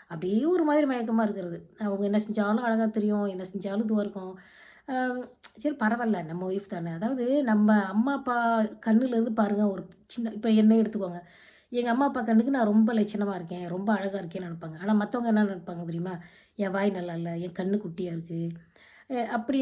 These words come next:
இது விதவிதமா நினைப்பாங்க. அ-, அது வந்து அம்மா அப்பா மாதிரி ஒரு கணவனோ மனைவியோ ஒரு, அ, ஒரு கண்மூடித்தனமான ஒரு பாசத்தை காமிச்சாங்கன்னு வச்சுக்கோங்க,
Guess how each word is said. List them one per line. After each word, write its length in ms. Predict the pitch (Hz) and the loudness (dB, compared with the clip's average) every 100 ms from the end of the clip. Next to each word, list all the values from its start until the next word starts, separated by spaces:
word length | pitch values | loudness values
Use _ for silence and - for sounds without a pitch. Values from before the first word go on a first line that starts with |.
| 247 | 0
இது 140 | 220 | -2
விதவிதமா 400 | 226 277 277 269 | 2 4 4 2
நினைப்பாங்க. 380 | 240 214 196 180 170 - | 2 2 0 -8 -8 -4
அ-, 200 | 247 - | -4 -4
அது 200 | - 220 269 | -2 0 2
வந்து 260 | 311 294 285 - 180 | 0 0 -2 -6 -6
அம்மா 340 | 196 269 302 | -2 0 0
அப்பா 320 | 294 - 269 254 240 | -2 -4 -4 0 2
மாதிரி 500 | 220 247 311 285 330 330 - - | 2 2 2 4 4 2 -4 -2
ஒரு 200 | 220 220 | 4 4
கணவனோ 440 | 208 214 220 220 233 | 4 4 6 6 6
மனைவியோ 480 | 208 202 202 196 220 226 190 | 4 4 2 2 2 0 -8
ஒரு, 200 | 190 185 185 - - - - | -8 -8 -12 -20 -20 -20 -8
அ, 120 | 202 190 185 180 180 170 170 - _ _ 214 | -6 -4 -4 -4 -4 -6 -8 -12 _ _ -4
ஒரு 180 | 202 - | -4 -2
கண்மூடித்தனமான 840 | 240 320 320 - 277 269 285 277 | 0 4 4 2 0 2 2 2
ஒரு 120 | 226 | 2
பாசத்தை 380 | 220 220 220 214 | 4 2 0 -2
காமிச்சாங்கன்னு 460 | 202 202 214 208 | -4 0 0 0
வச்சுக்கோங்க, 360 | 190 - 165 | -2 -8 -8